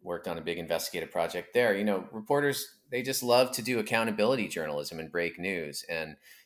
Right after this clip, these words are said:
it seems like there's the opportunity to do that at the Journal, uh, you know, like, like you pointed out with this Facebook story and, you know, John Carreyrou and the Theranos story.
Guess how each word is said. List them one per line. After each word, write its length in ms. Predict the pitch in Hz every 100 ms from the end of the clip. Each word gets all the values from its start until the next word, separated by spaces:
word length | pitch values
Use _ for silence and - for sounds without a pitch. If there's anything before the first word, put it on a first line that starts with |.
| _
it 140 | 101
seems 340 | - 127 127 123
like 180 | 110 107
there's 220 | 104 104
the 100 | 101
opportunity 540 | 101 - - 110 101
to 80 | 90
do 200 | 82 107
that 180 | 101 87
at 100 | -
the 80 | 82
Journal, 580 | - 90 87 82 80 - _ _ _ _ _ -
uh, 360 | 82 78 76 82 -
you 80 |
know, 160 | 92 80 80
like, 220 | 85 -
like 360 | 85 80 78 - -
you 100 | 98
pointed 320 | - 90 80
out 120 | 87
with 120 | 78 -
this 140 | 80
Facebook 520 | - 87 87 87 85
story 500 | - 90 87 85 85
and, 140 | 80 71 _ _ -
you 100 | 80
know, 100 | 76
John 280 | 95 87 -
Carreyrou 680 | 87 80 85 85 82 78
and 100 | 73 76 _ _
the 60 | -
Theranos 440 | - 87 85 85
story. 440 | - 87 82 82